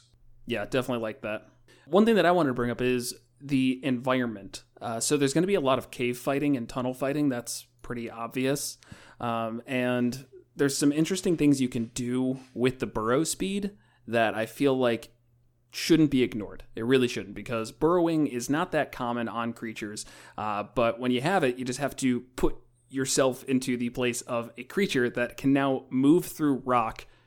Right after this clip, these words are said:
rather quickly. Like, it's just a little bit difficult to move through, but it's not hard. Uh, they're very often going to be going down in the middle of combat to get closer and, you know, close the distance without,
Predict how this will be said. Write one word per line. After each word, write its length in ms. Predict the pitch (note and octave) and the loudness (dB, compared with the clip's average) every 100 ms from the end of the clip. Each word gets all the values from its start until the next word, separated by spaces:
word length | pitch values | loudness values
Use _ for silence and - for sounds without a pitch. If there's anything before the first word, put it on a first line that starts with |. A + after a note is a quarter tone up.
| _ _ - | _ _ -2
rather 280 | E3+ G#3+ B2 | 2 2 0
quickly. 580 | - D3 - G2+ E2+ - | 0 -2 -2 -6 -14 -12
Like, 140 | - A2 | -10 -8
it's 140 | B2+ | -4
just 220 | - F#3 C#3+ | -2 0 0
a 40 | |
little 220 | C3+ C3+ | 2 2
bit 340 | C3 B2 A#2+ - - - _ _ | 2 0 -4 -12 -20 -20 _ _
difficult 520 | - B2+ F3+ F#3 F#3 - | -6 -6 -4 -2 -2 0
to 100 | G#3 | 2
move 260 | G#3+ A3 | 2 0
through, 360 | - B3 B3+ B3+ | -4 -6 -4 -4
but 140 | B2 | -4
it's 180 | B2 - | -6 -4
not 300 | F#3 D#3+ - - | -4 -2 -4 -14
hard. 580 | - - C3 A2+ - - - - - - - | -18 -8 -6 -6 -10 -20 -20 -20 -20 -20 -4
Uh, 340 | A2+ A2+ A2 A2+ | 0 0 0 -2
they're 200 | C3 F#3+ | 2 4
very 360 | D#3+ E3 E3 D3+ | 4 2 2 2
often 340 | B2+ B2+ B2 | 2 0 0
going 220 | A#2+ A#2+ A#2+ | 0 -2 -4
to 100 | B2+ | -4
be 360 | A#2+ A2+ A2+ _ _ _ | -6 -6 -12 _ _ _
going 300 | C#3+ C3+ B2+ | 2 4 4
down 380 | C3 B2 B2 A#2+ | 2 0 0 0
in 180 | A#2 C3 | 0 0
the 60 | A#2+ | 2
middle 280 | A#2+ A#2 A#2 | 0 -2 -6
of 120 | - | -8
combat 640 | B2+ A#2+ A#2 G#2+ G#2+ _ | -4 -2 -2 -6 -12 _
to 340 | - B2 A#2 A2+ | -4 -4 -4 -4
get 240 | B2+ - | -6 -4
closer 540 | - F3 - A2 A2+ - | 0 0 0 -4 -10 -10
and, 300 | C3 A#2+ A#2+ | -6 -4 -4
you 80 | A#2+ | -4
know, 140 | A#2 | -4
close 380 | A#2 D3 C#3+ C#3 | -2 4 6 4
the 100 | C3 | 0
distance 580 | C#3 C3+ - A#2+ A#2+ - | 2 2 0 -2 -4 -6
without, 580 | B2 - B2 A#2+ - | -8 -6 -4 -4 -6